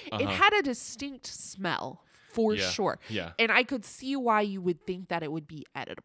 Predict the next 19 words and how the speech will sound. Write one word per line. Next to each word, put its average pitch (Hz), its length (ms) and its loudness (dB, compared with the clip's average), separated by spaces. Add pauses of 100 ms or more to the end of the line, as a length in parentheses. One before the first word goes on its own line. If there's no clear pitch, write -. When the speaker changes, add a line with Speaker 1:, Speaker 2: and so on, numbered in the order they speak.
(180)
Speaker 1:
edible. 151 520 -6
Speaker 2:
Uh-huh. 107 300 -2 (600)
Speaker 1:
Um, 185 400 6 (640)
I 254 100 2
wanna 359 240 2
say 311 200 0
it 226 80 0
was, 202 120 -2
like, 165 140 -2
minty. 151 840 -12 (180)
Speaker 2:
Dad, 135 760 -6
it 95 120 -12
says 104 300 -6
non-toxic. 139 800 -6
Speaker 1:
Yeah. 311 260 6 (300)
Speaker 2:
<laughs> 453 420 -2
Speaker 1:
Uh, 214 440 12
but 220 420 4 (340)
anyway, 185 560 2